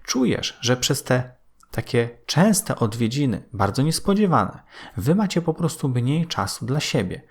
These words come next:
czasu tylko we dwoje, a dla ciebie to jest bardzo ważne, żeby mieć taki czas we dwoje. Kolejna rzecz, której twój partner nie może zrozumieć, a która sprawia, że ty się stresujesz, to jest takie ciągłe zamartwianie się o to,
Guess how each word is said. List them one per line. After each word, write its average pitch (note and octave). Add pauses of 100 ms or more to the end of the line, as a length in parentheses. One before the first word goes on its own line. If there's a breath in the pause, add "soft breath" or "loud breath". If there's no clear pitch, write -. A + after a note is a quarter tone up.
(240 soft breath)
czasu A2+
tylko A#2
we C#3+
dwoje, D3+
a A#2
dla D#3+
ciebie B2+
to -
jest D3+
bardzo B2
ważne, F3+
żeby G2
mieć B2
taki -
czas F2+
we F#2
dwoje. F#2 (280)
Kolejna A3+
rzecz, - (200)
której B2
twój F3+
partner A#2+
nie A2+
może A#2+
zrozumieć, A2 (440 loud breath)
a C3
która C3+
sprawia, D3
że G#2+
ty G3+
się -
stresujesz, - (300 loud breath)
to C#3+
jest C#3
takie C#3
ciągłe A#3+
zamartwianie D3+
się -
o G2+
to, F3+